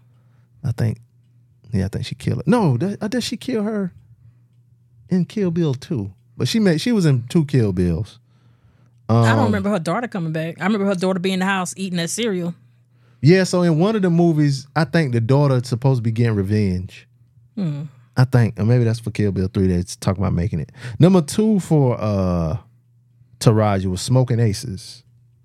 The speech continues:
Speaker 1: You ever seen that?
Speaker 2: I seen and liked Smoking Aces, but was her role big? I thought that was Alicia Keys.
Speaker 1: She,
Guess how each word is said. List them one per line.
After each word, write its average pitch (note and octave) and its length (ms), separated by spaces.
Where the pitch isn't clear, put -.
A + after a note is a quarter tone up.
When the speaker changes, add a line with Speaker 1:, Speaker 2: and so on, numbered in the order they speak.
Speaker 1:
You B2+ 100
ever C3+ 100
seen C#3+ 220
that? D3 200
Speaker 2:
I C4+ 260
seen D4+ 640
and G#3 220
liked B3+ 240
Smoking G3 380
Aces, F#3 340
but E3+ 240
was A3 180
her D#4 100
role E4 240
big? A#4+ 320
I F4 80
thought G4 180
that F#4+ 80
was D4 100
Alicia B3 280
Keys. G#3+ 420
Speaker 1:
She, G3 380